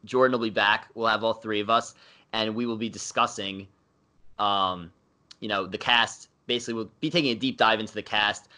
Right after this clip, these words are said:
discussing, you know, each person, who we think is gonna possibly win, who we think is gonna go out early, who we think are, you know, dark horses to go far, who we think are maybe people that are being overhyped. We're gonna talk about it all next week. So thank you for listening to this short form,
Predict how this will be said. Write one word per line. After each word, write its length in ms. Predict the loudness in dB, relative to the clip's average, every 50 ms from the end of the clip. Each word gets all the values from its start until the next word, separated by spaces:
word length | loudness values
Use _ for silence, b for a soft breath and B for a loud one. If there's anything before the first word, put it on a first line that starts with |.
| b b
discussing, 560 | b -8 -2 0 0 0 0 -2 -6 -6 -6 -6
you 80 | -6 -6
know, 100 | -6 -6
each 220 | -4 -6 -6 -4 -2
person, 480 | 0 0 0 0 -2 -4 -4 -4 -6 -8 b b b b b
who 140 | -2 0
we 160 | 0 2 0 0
think 360 | 0 0 0 0 -2 -6 -16 _ _ _ _ _ _ _ -6
is 120 | -6 -4 0
gonna 140 | 0 0
possibly 420 | 2 4 4 4 4 4 2 -2 -2
win, 360 | 0 0 0 0 0 -2 -4 -8 b b b
who 100 | b -2
we 100 | -2 0
think 180 | 0 -2 -4 -4
is 60 | -4
gonna 140 | -4 -2 2
go 120 | 4 4
out 140 | 6 4 4 2
early, 480 | 2 4 4 4 4 2 0 -2 -4 b b b
who 140 | -4 -2 0
we 100 | 0 0
think 260 | 0 0 0 2 2
are, 140 | 2 2 2
you 140 | 2 0 -2
know, 100 | -2 0
dark 300 | 2 2 2 2 2 2
horses 480 | 2 2 2 2 -2 -6 -6 -6 -8
to 100 | -8 -2
go 180 | 2 2 2 2
far, 440 | 2 2 4 6 6 6 4 2 B B B B B
who 120 | -2 0
we 120 | 2 0
think 280 | 0 2 0 0 2 2
are 40 | 2
maybe 220 | 2 2 0 0
people 180 | -2 -2 2 4
that 80 | 4
are 40 | 4
being 180 | 4 4 2 2
overhyped. 540 | 2 2 2 4 4 4 4 4 2 2 0
We're 100 | 0 0
gonna 140 | 0 0
talk 220 | 2 2 2 2 2
about 140 | 2 2 2
it 100 | 2 4
all 180 | 4 4 2
next 340 | 2 0 -2 -2 -2 -4 -4
week. 320 | -4 -4 -4 -4 -6 -10 b b b b
So 260 | b 0 2 2 2 2
thank 240 | 2 0 0 0
you 80 | -2 -2
for 120 | -2 0
listening 540 | 2 2 0 0 -2 -2 -2 -2 -2 -2 -6 -10 _ -6
to 260 | -4 -2 -2 0 0
this 360 | 0 0 0 0 -4 -10 -12 -10
short 400 | -10 -6 0 2 2 2 2 0
form, 520 | -2 -2 0 2 4 4 4 2 0 -4